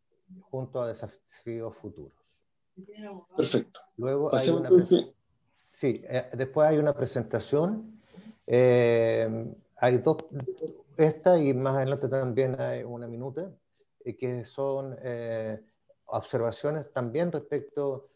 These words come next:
Speaker 1: del proyecto que moderniza los procedimientos concursales contemplado en la Ley veinte mil setecientos veinte. El primero es del Instituto Panamericano de Derecho Procesal y el segundo es de un académico de la ciudad de Temuco.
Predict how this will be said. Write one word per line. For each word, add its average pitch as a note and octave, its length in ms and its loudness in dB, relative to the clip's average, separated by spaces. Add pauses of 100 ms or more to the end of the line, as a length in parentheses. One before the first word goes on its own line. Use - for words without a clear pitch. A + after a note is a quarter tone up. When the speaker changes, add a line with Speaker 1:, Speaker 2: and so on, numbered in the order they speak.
(120)
Speaker 1:
del A2 680 -4
proyecto A#2 440 -6
que B2 80 -6
moderniza A2+ 440 -6
los A#2+ 120 -6
procedimientos A2+ 560 -8
concursales A2+ 880 -8
contemplado A2 580 -6
en G#2+ 80 -4
la G#2 80 -4
Ley G#2 160 -4
veinte G#2+ 260 -6
mil G#2+ 160 -4
setecientos A#2 300 -6
veinte. G2 380 -2
El F2+ 80 -14
primero C3+ 440 0
es B2+ 240 -6
del A#2 580 4 (180)
Instituto B2+ 480 2
Panamericano B2 920 0
de A2+ 280 2
Derecho A2+ 240 -4
Procesal C#3+ 680 -2 (400)
y A2+ 100 0
el A2 80 0
segundo B2+ 720 0
es A#2+ 460 0
de A2+ 420 2
un A2+ 520 -2
académico A2 1160 -2
de G#2+ 320 0
la G#2 300 -2
ciudad G#2 440 -2
de G#2 100 -4
Temuco. B2 500 -4